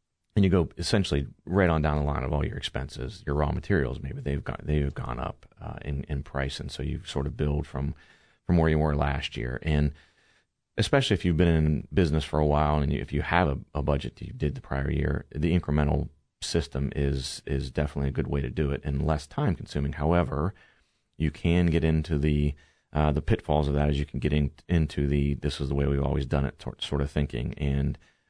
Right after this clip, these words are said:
not really justifying well enough, uh, all of your expenses and, and, and how you're spending your money.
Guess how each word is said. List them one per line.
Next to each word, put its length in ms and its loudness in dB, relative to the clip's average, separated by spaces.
not 380 2
really 480 2
justifying 800 -2
well 240 2
enough, 540 -2
uh, 280 -6
all 200 0
of 80 -4
your 100 -4
expenses 540 -4
and, 180 -2
and, 400 -2
and 220 -4
how 240 -2
you're 100 -4
spending 380 -4
your 80 -4
money. 360 -2